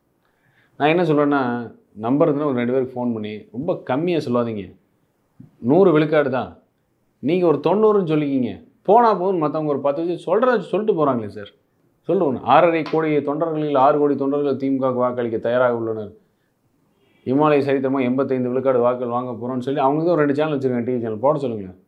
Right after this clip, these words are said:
போட்டு சந்தோஷப்படுத்த சொல்லுங்க. எப்படி விளம்பரத்திலேயே சந்தோஷப்பட்டு போற ஸ்டாலின், துண்டு சீட்டு கொடுத்தானே படிச்சு சந்தோஷப்பட்டு போற, அது மாதிரி இதுலயும் சந்தோஷப்படுங்க. உண்மையில ரொம்ப சந்தோஷப்படுவார்.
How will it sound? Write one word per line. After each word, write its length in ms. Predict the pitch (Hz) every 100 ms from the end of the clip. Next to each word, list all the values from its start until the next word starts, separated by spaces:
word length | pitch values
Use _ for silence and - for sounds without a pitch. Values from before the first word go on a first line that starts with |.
| -
போட்டு 260 | 151 156
சந்தோஷப்படுத்த 360 | 135 143 120 110
சொல்லுங்க. 320 | 104 98 90 87 _ _ _ _ _ _
எப்படி 260 | 127 151
விளம்பரத்திலேயே 540 | 143 151 156 147 151 147
சந்தோஷப்பட்டு 420 | 139 135 123 120
போற 180 | 117 113
ஸ்டாலின், 420 | - 110 101 - _ _
துண்டு 220 | 127 131
சீட்டு 160 | 123
கொடுத்தானே 300 | 120 123 123
படிச்சு 300 | 117 117 117
சந்தோஷப்பட்டு 240 | 113 113 -
போற, 280 | 107 120 123
அது 80 |
மாதிரி 140 | 143 139
இதுலயும் 140 | 156
சந்தோஷப்படுங்க. 380 | 139 139 135 120
உண்மையில 360 | 110 117 160 160
ரொம்ப 200 | 156 156
சந்தோஷப்படுவார். 500 | 147 143 117 110